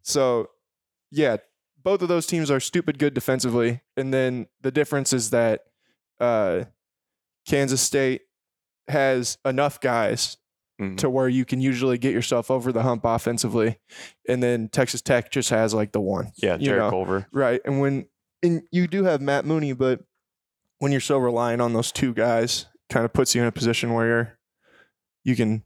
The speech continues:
Speaker 1: get in trouble if a couple guys are out, which we just saw
Speaker 2: Yeah.
Speaker 1: on Saturday with Iowa State. When you have a game where a couple guys are off and you're so reliant on perimeter players,
Speaker 2: Mm-hmm.
Speaker 1: you can lose to somebody you shouldn't lose to.
Speaker 2: So then,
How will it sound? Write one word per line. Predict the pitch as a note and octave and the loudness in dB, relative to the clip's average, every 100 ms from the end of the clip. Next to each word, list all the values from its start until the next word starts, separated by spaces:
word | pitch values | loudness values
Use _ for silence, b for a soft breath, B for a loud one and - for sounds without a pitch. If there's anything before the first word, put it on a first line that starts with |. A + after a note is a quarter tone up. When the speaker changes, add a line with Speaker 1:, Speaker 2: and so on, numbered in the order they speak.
| - | -2
Speaker 1:
get | C3+ | -2
in | A2 | -2
trouble | - B2 A#2 A#2 | -2 -2 0 0
if | A2+ | -2
a | - | -2
couple | A2 A2+ | -2 2
guys | A2+ A2+ | 2 2
are | A#2 | 0
out, | - | 0
which | C3 - - - | -2 -4 -10 -4
we | A#2+ | 0
just | A2+ - | 0 2
saw | G#2 A2+ - - | 0 0 -6 -4
Speaker 2:
Yeah. | G#2+ G2 | 0 0
Speaker 1:
on | A2+ - | -4 -4
Saturday | - A#2 A2+ A#2+ | 0 2 2 -2
with | A#2 | 0
Iowa | A#2 A2 | 0 0
State. | - B2+ - | 0 0 0
When | B2 | -2
you | A#2+ | 0
have | B2 A#2 | 0 0
a | |
game | A#2 A#2+ B2 | 0 0 0
where | A#2+ A#2+ | 0 0
a | A#2+ _ _ b b b - | -2 _ _ b b b -4
couple | B2 A#2+ | -2 2
guys | A#2 A2+ | 0 0
are | A#2 | 0
off | B2+ A#2 - | 2 0 -4
and | B2 A#2+ G#2+ _ _ _ _ - | -4 -4 -6 _ _ _ _ -8
you're | B2 | -2
so | C#3+ | 0
reliant | A#2+ A#2+ A#2+ B2 | 2 2 2 0
on | A#2 | -2
perimeter | - C3 A#2 | 0 0 0
players, | A2+ B2 A2+ A#2 - - | 0 0 0 0 -6 -10
Speaker 2:
Mm-hmm. | A2 G2 G2 - B2+ | -8 -6 -6 -8 -2
Speaker 1:
you | A#2+ _ _ _ - | -2 _ _ _ -4
can | A#2+ | 0
lose | A#2 A2+ - | 2 0 0
to | |
somebody | A2+ A#2+ A2 | -2 0 0
you | A2 | 0
shouldn't | G#2+ G#2 | -2 -2
lose | A2+ - | -2 -2
to. | - A#2+ - | -2 -4 -4
Speaker 2:
So | - B2+ | -2 0
then, | B2+ B2 A#2+ | 0 -2 -4